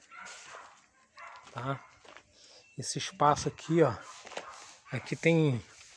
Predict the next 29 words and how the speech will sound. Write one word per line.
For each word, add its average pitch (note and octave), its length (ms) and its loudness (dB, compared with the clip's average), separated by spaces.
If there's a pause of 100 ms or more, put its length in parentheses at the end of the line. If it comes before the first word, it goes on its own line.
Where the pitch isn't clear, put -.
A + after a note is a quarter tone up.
(320)
um D3+ 140 2
pilar D3 400 4
perto E3 380 0
do D#3+ 120 0
outro D#3+ 360 2
aí. B2 220 0 (1300)
Isso B2 200 -6
aqui C#3+ 180 -4
vai D3+ 120 6
ter - 140 -4
uma D#3 140 4
decoração, D3+ 840 4
uma C#3 120 0
parede, C#3 460 0
vocês C3 340 -4
vão D#3 160 2
acompanhar D#3 460 0
aí D3 140 0
porque C#3+ 320 -2
eu D3+ 40 4
vou D3 120 0
fazer C#3+ 280 0
o D3+ 80 0
passo - 380 -2
a F3 60 4
passo D#3+ 380 -2
disso D#3 240 0
aqui, C3 360 -6 (1080)
tá? B2+ 340 -6